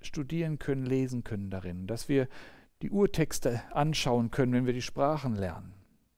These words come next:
Hier in diesem Buch will er sich entdecken lassen. Hier will Gott, dass wir die Wahrheit entdecken.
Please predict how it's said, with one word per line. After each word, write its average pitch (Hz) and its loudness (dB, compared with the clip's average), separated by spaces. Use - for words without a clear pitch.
Hier 226 0
in 143 -2
diesem 165 2
Buch 160 0
will 156 6
er 160 8
sich - -4
entdecken 147 0
lassen. - -8
Hier 190 2
will 185 8
Gott, - 2
dass - -10
wir 165 2
die 143 0
Wahrheit 180 4
entdecken. 101 -6